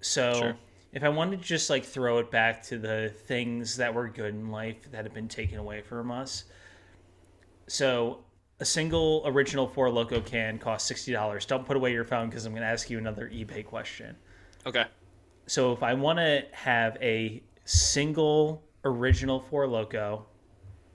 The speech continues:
Speaker 1: and smoke a mango Juul pod, how much is my evening going to run me?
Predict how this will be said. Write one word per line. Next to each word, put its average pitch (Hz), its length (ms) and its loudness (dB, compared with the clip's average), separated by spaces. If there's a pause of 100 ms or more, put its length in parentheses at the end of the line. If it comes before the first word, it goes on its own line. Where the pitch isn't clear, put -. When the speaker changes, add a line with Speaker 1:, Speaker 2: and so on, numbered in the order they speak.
(380)
Speaker 1:
and 120 280 -4
smoke 127 680 2 (760)
a 143 100 -2
mango 147 520 2
Juul 131 400 -2
pod, 104 400 -2 (1000)
how 151 220 4
much 156 500 0
is 139 380 0
my 123 420 2
evening 120 520 -6
going 117 280 -6
to 113 140 -8
run 110 260 -2
me? 113 240 -12